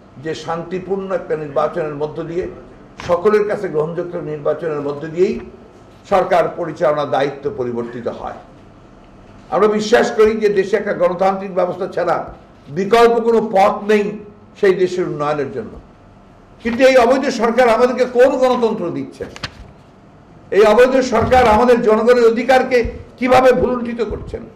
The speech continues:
এই অবৈধ সরকার আজকে জনগণকে বৃদ্ধাঙ্গুষ্ঠি দেখিয়ে তাদের ক্ষমতাকে চিরস্থায়ী করবার জন্য, একদলীয় শাসন ব্যবস্থাকে পুনরায়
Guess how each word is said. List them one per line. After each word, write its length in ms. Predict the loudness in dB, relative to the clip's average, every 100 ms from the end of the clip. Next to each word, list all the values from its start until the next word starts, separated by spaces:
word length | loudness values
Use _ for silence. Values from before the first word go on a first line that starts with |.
| -20 -20 -20 -20 -20 -14 -2
এই 120 | 2
অবৈধ 380 | 2 4 2 2
সরকার 720 | 0 -2 4 4 4 0 -10 -6 0
আজকে 600 | 0 0 2 2 0 -6 -20 -20 -20 -2
জনগণকে 960 | 2 4 4 4 2 2 4 4 0 -8 -20 -20 -12
বৃদ্ধাঙ্গুষ্ঠি 840 | -6 -4 2 4 4 2 0 -2 0
দেখিয়ে 400 | 0 0 -6 -8 -8 -8 -10 -20 -20 -4
তাদের 320 | 0 4 4
ক্ষমতাকে 560 | 2 0 2 0 0 -6
চিরস্থায়ী 520 | -6 -6 -4 0 2
করবার 360 | 2 2 2 -2
জন্য, 300 | -6 -8 -14 -20 -20 -20 -20 -20 -4
একদলীয় 560 | 0 0 0 4 4
শাসন 400 | 4 0 0 0
ব্যবস্থাকে 420 | 0 -2 -4 -4 -4
পুনরায় 480 | -6 -2 4 4